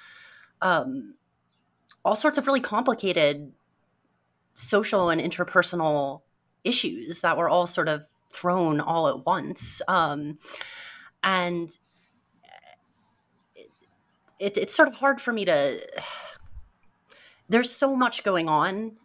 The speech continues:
in the book, um, and, and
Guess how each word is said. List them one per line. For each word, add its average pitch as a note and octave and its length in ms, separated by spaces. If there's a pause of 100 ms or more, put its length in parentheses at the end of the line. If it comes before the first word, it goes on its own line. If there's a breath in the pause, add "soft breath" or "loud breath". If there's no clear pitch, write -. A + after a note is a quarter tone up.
in F3+ 580 (580)
the F#3 140
book, G#3 360 (240)
um, D#3 560
and, F3+ 160
and E3 280